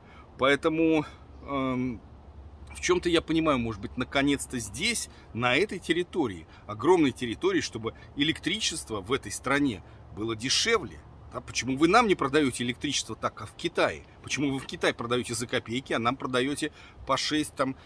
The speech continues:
пять девяносто киловатт? Это невозможно, да, поэтому здесь электричество дорогое. Почему мы продаем дешево? Почему мы туда строим там электростанции? И, может быть, хорошо, что финны отказались,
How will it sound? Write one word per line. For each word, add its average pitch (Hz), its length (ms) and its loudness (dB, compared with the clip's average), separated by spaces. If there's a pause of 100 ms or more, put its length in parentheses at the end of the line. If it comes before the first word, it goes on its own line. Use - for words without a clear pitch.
(160)
пять 143 160 2
девяносто 147 540 2
киловатт? 156 500 4 (640)
Это 113 300 -10 (160)
невозможно, 147 840 2 (140)
да, 139 120 2
поэтому 131 540 2 (200)
здесь - 420 -2
электричество 147 600 -2
дорогое. 180 500 2 (440)
Почему 110 340 -4
мы 156 120 4
продаем 135 500 -2
дешево? 151 380 -2 (460)
Почему 123 300 -6
мы 147 160 0 (160)
туда 143 380 4
строим 135 480 0
там 123 260 2
электростанции? - 840 0 (300)
И, 110 40 -6
может 117 220 -4
быть, 131 120 -4
хорошо, 147 540 2
что - 320 -4 (340)
финны 156 420 0
отказались, 139 800 4